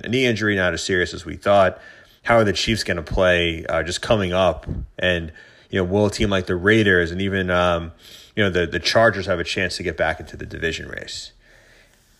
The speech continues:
Um, so those are, those are a couple of the lines. Uh, some of the other storylines, um, you know, I'll, I'll get to the, them in my picks, but yeah, the, the, the Houston and Indianapolis showdown. Will Miami and Washington continue to lose? They're both, uh,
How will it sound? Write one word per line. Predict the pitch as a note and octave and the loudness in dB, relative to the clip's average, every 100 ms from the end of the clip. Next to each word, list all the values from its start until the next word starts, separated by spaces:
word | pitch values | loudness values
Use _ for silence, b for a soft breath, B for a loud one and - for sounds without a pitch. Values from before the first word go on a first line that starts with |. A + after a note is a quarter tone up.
| - | -8
Um, | F#2 F2+ F2 | -2 0 0
so | D#2+ A2+ | 0 2
those | C#3+ C3 | 4 4
are, | A#2+ | 4
those | B2+ A#2 | 2 2
are | |
a | |
couple | A2+ G2 G#2 | 2 2 2
of | |
the | F2+ | 2
lines. | E2+ E2+ F2 F2 - | 2 2 0 -2 -2
Uh, | G2 F2+ | 2 2
some | F2 C3+ | 2 0
of | C3+ | 4
the | A2+ | 6
other | A2+ | 6
storylines, | A2 - A2 G#2 G2+ G2+ G2+ F#2 - D#2+ | 2 2 2 4 2 2 0 -4 -4 0
um, | F2 E2+ D#2+ | 0 0 -4
you | D#2+ | -4
know, | F2 | -2
I'll, | F2+ | 0
I'll | F#2+ | 0
get | F#2 - | -2 -2
to | F2+ | -4
the, | D2+ - | -6 -8
them | F#2+ F2 | -8 -6
in | |
my | D#2+ D#2+ | -6 -6
picks, | - G#2 G2+ - | -2 0 0 -2
but | - E2 D#2+ B B B B | 0 0 0 B B B B
yeah, | F#2+ F#2 | -2 0
the, | F2+ | 0
the, | F2 F2+ F2 - | -2 -4 -6 -10
the | - | -8
Houston | F#2 G#2 - G2 | -2 -2 -2 -4
and | F#2 | -4
Indianapolis | F#2 F2 E2+ C3 B2 B2 A2 | -4 -2 2 2 4 0 0
showdown. | - A2+ A2 G#2+ G#2 G2+ F#2+ F#2 B B B B B B | 0 2 4 6 4 2 -2 -8 B B B B B B
Will | G2+ | -2
Miami | F#2+ F2+ G#2 A2+ A2 G#2 G#2 - | 2 2 2 2 2 0 -2 -4
and | F#2+ F#2+ F#2 F2 E2 - | -2 0 0 -4 -10 -4
Washington | G2+ G2+ - G#2+ G2 G2 | 0 2 2 0 -2 -6
continue | F#2 E2+ A2 G2 | -8 -6 -4 -4
to | E2+ | -4
lose? | D2+ F#2+ A#2+ A#2 G#2+ | -4 2 6 6 4
They're | E2+ | 0
both, | E2 F#2+ F#2 - | 0 0 0 -2
uh, | F2 E2 D#2+ | -2 0 -2